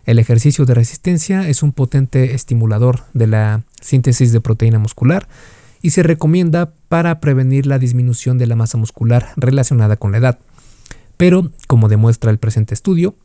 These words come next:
incluso breves periodos de estimulación del músculo esquelético con snacks de ejercicio o tentempiés de ejercicio pueden mantener elevada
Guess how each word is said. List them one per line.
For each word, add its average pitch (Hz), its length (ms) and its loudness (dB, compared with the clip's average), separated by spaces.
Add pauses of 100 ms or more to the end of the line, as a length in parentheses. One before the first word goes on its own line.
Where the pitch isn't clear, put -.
(120)
incluso 180 420 0
breves 165 400 0
periodos 131 480 0
de 123 120 2
estimulación 117 560 0
del 113 100 0
músculo 117 320 0
esquelético 123 640 -2
con 120 340 0 (360)
snacks 123 520 0
de 113 100 2
ejercicio 143 540 -2
o 113 120 2
tentempiés 110 720 -2
de 107 140 0
ejercicio 131 520 -2 (640)
pueden 147 280 2
mantener 127 440 0
elevada 135 540 -2